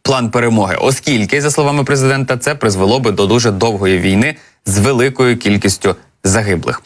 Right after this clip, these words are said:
Зеленський зазначив, що цей план загалом розроблений з урахуванням підтримки Байдена і каже, якщо він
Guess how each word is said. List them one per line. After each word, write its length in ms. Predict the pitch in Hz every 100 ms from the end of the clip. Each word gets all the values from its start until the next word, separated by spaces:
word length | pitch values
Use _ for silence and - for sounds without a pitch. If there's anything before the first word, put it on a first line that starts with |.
| - - -
Зеленський 480 | 131 190 147 - 107
зазначив, 500 | 110 160 208 147 123
що 200 | - 107
цей 280 | - 156
план 320 | 110 107 101 98
загалом 380 | 95 107 117
розроблений 760 | 117 127 143 117 101 98 95 95
з 220 | 101 127
урахуванням 680 | - 120 113 131 120 113 98
підтримки 560 | 135 - 104 95 90
Байдена 480 | 95 104 104 104 123 - - -
і 80 | 220
каже, 320 | 208 196 170
якщо 300 | 135 - 175
він 220 | 160 151